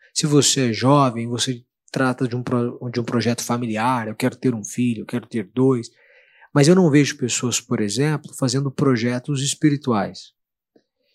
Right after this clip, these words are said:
Eu não vejo pessoas tendo projetos pra família depois de um tempo. Então ele queria ter três filhos, ele tem três filhos, então acabou. A vida familiar dele não, não tem projeto, não tem propósito.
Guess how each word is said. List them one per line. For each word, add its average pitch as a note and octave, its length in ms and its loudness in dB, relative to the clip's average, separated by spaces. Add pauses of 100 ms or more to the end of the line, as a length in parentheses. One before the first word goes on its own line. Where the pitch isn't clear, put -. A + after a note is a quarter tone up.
(120)
Eu C#3+ 100 6
não D3+ 140 8
vejo B2+ 240 4
pessoas C#3 680 0
tendo C3+ 240 -4
projetos A2+ 520 0
pra E3 240 0
família A#2 720 -2
depois C#3+ 400 0
de C#3 80 -6
um E3 100 -6
tempo. A#2+ 440 -8 (760)
Então D3 200 6
ele D#3 100 6
queria D3+ 320 6
ter D#3 220 0
três D3 300 0
filhos, F#2+ 440 -2
ele B2 160 0
tem C#3+ 180 -2
três C3 300 2
filhos, G#2+ 380 0
então C#3 420 0
acabou. A2 540 -4 (560)
A A2+ 100 0
vida B2+ 280 4
familiar B2 580 2
dele C#3+ 240 4
não, C3+ 320 0
não B2+ 140 -2
tem B2 180 -4
projeto, G#2+ 560 -4
não G#2+ 60 -12
tem A2+ 160 -10
propósito. G2 800 -8